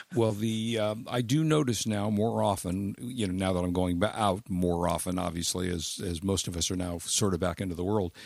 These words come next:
I do notice that five G pops up a lot more frequently than it did.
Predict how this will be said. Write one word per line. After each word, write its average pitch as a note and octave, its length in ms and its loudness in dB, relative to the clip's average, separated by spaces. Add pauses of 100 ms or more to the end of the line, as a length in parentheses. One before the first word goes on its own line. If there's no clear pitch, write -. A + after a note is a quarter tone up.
(140)
I C3 120 4
do D#3 180 4
notice C#3 340 2
that G#2 120 -4
five A2 320 -2
G G#2 180 0
pops - 340 -4
up G2 160 -2
a G#2 40 -2
lot G2+ 260 -2
more G#2 140 -4
frequently G2+ 580 -2
than F#2 180 2
it F2+ 200 -4
did. F#2 380 -2